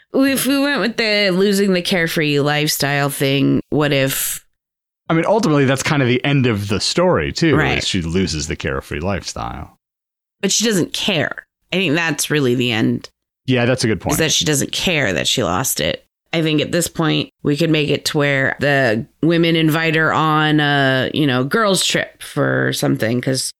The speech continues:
Speaker 1: you know, she was so much fun the other night or whatever.
Speaker 2: Well, because they all kept going and partying and she couldn't. And they're like,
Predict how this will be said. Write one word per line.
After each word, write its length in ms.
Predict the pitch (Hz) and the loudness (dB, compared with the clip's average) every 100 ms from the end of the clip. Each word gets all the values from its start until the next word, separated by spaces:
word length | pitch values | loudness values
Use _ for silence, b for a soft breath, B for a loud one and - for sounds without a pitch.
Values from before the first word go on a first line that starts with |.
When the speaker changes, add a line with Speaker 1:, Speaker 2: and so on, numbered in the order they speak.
| _ | _
Speaker 1:
you 80 | - | -2
know, 100 | 143 | 0
she 160 | 135 180 | 2 2
was 120 | 175 | 2
so 120 | - 220 | 2 2
much 240 | 226 - | 2 0
fun 360 | - 247 214 185 | -2 0 2 2
the 120 | 165 | 2
other 120 | 160 160 | 2 0
night 220 | 165 151 | 0 0
or 140 | 131 123 | 2 2
whatever. 600 | 120 95 78 80 78 - _ _ | 2 0 -2 -2 -4 -12 _ _
Speaker 2:
Well, 100 | 165 | -2
because 380 | 127 147 180 127 | 0 0 0 2
they 200 | 165 208 | 2 2
all 120 | 175 | 2
kept 280 | 151 160 131 | 2 0 2
going 280 | 151 143 123 | 2 4 2
and 120 | 113 | 2
partying 440 | - 170 143 110 | 2 2 2 4
and 120 | 107 104 | 2 2
she 180 | 127 | 0
couldn't. 340 | 123 - 160 123 | 0 0 2 2
And 140 | 117 | 2
they're 80 | 135 | 4
like, 300 | 131 117 | 2 0